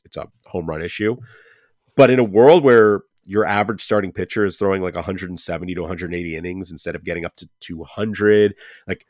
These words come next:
their opportunity to put up elite value is just lower,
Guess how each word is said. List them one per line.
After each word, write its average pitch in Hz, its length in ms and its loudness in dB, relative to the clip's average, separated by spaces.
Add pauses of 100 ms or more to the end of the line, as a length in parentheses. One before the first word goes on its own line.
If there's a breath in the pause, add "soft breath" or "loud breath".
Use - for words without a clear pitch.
(200)
their - 260 0
opportunity 120 640 2
to 110 80 2
put 107 180 2
up 107 120 0
elite 95 480 -8 (120)
value 92 560 -4 (400)
is 110 140 -8
just - 220 -8 (320)
lower, 104 500 0